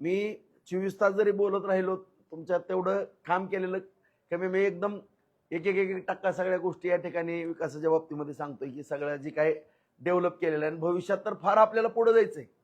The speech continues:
आज एवढं दुःख होतं की आसपासच्या तालुक्याला हजारो कोटी, आता तुळजापूरला तीन हजार कोटी रुपये मिळाले,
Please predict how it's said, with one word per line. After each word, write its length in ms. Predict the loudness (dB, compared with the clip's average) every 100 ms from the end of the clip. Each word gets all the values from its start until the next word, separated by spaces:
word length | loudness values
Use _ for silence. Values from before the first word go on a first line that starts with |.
| _ _ _ _
आज 280 | 6 6 6
एवढं 320 | 4 6 4
दुःख 120 | 2 -2
होतं 280 | 0 4 4
की 360 | 2 -4 -4 _ _ _ _ _ _ _ _ 4
आसपासच्या 480 | 4 4 0 2 6
तालुक्याला 600 | 6 6 2 4 4 2 -4
हजारो 400 | -4 -2 -2 -4
कोटी, 240 | -4 -2
आता 160 | -2 -2
तुळजापूरला 580 | -4 -2 0 -2 -2 -4
तीन 280 | -4 -8 -4
हजार 240 | -2 -2
कोटी 240 | -2 -8
रुपये 200 | -8 -10
मिळाले, 320 | -10 -12 -16